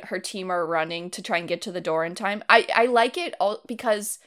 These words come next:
you, when they're down there and they show the sequence of them going down before, like, the, the plant starts to collapse, I feel like you almost don't register how deep underground they've gotten.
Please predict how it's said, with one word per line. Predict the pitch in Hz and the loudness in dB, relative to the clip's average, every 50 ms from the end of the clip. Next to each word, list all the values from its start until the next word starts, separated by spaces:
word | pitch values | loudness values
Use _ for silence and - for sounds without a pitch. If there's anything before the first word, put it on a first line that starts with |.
| _ _ _ _ _ _ - | _ _ _ _ _ _ -8
you, | - 220 262 277 240 - - | -4 -2 -2 -2 -2 -4 -6
when | - 220 247 254 247 | -6 -2 -2 0 2
they're | 262 254 247 | 4 2 2
down | 214 - 175 185 202 220 | 4 2 4 4 2 0
there | 240 262 277 | 0 -2 -2
and | 262 | -2
they | 226 208 | -2 -4
show | 214 - - 214 202 | -4 -2 -2 0 0
the | 208 | 0
sequence | 226 - - 214 - 220 208 - | -2 -4 -4 -2 -2 -2 -2 -2
of | 226 208 202 | -2 -2 0
them | 208 208 214 | 0 0 2
going | 196 180 180 180 185 214 | 2 2 2 2 0 0
down | - 170 165 170 175 175 | 2 2 2 2 0 -2
before, | 196 - - - 175 175 180 175 | -6 -6 0 0 2 2 2 2
like, | 175 170 170 165 - - - - | 2 2 0 0 -4 -12 -16 -6
the, | - 185 175 165 151 - _ | 0 2 2 2 2 -2 _
the | - 180 175 131 - - | -4 -2 -2 -4 -4 -14
plant | - - 190 151 170 165 - | -6 -2 -2 0 0 -2 -2
starts | - - 226 226 - - | -2 -2 -2 -2 -2 -4
to | - 269 | -4 -4
collapse, | 262 - 277 277 277 302 302 - - - - - - - - - | -2 0 0 2 2 2 0 -2 -6 -10 -10 -12 -20 -14 -2 2
I | 233 240 | 2 2
feel | 233 - 262 254 | 2 2 4 4
like | 302 370 349 - | 4 4 2 2
you | 392 415 | 2 2
almost | 339 294 302 - - | 2 2 0 0 0
don't | 233 226 165 165 | 0 0 0 0
register | 185 175 170 190 202 208 - - - 254 240 | 0 0 0 0 -2 -6 -6 -4 -4 -4 -4
how | - 240 220 214 214 185 _ - | 0 2 2 2 2 -2 _ -10
deep | - 165 156 160 226 - _ - _ _ _ _ _ - - | -8 -8 -6 -6 -8 -8 _ -20 _ _ _ _ _ -4 0
underground | - 190 190 180 185 185 - 170 151 147 170 175 185 | 0 0 2 0 -2 -2 0 0 2 2 0 -2 -2
they've | 214 220 226 214 | -2 -2 0 2
gotten. | 240 233 233 - - 269 285 339 349 | 2 2 2 2 -2 -4 -4 -4 -6